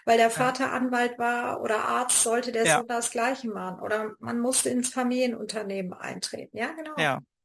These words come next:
Speaker 2: Ja, ja,
Speaker 1: Genau.
Speaker 2: genau, genau. Und das endet.
Speaker 1: Gott sei
Speaker 2: Und
Speaker 1: Dank.
Speaker 2: ja, genau, Gott sei Dank. Und, äh,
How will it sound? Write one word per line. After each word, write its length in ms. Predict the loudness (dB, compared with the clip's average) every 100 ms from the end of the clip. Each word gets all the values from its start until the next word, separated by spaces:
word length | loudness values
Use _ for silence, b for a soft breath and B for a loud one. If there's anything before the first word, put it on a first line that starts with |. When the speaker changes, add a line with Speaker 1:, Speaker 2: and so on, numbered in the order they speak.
| _ 0
Speaker 2:
Ja, 140 | 4
ja, 200 | 4 4
Speaker 1:
Genau. 160 | 2 -2
Speaker 2:
genau, 360 | 0 0 -2 -10 B B
genau. 300 | 0 0 0 B B -8
Und 160 | 2
das 180 | 2 2
endet. 560 | 2 2 2 -2 -8 -20 _ _ _ _ b b
Speaker 1:
Gott 200 | 2 4
sei 80 | 6
Speaker 2:
Und 60 | 4
Speaker 1:
Dank. 340 | 2 2 -2 -16 _ _
Speaker 2:
ja, 380 | 2 2 0 -4
genau, 360 | -2 0 -2 -4
Gott 200 | -4 0
sei 120 | 2
Dank. 380 | 4 2 0 -6 B B B B _
Und, 440 | 2 2 -2 2
äh, 480 | 6 8 6 4 -2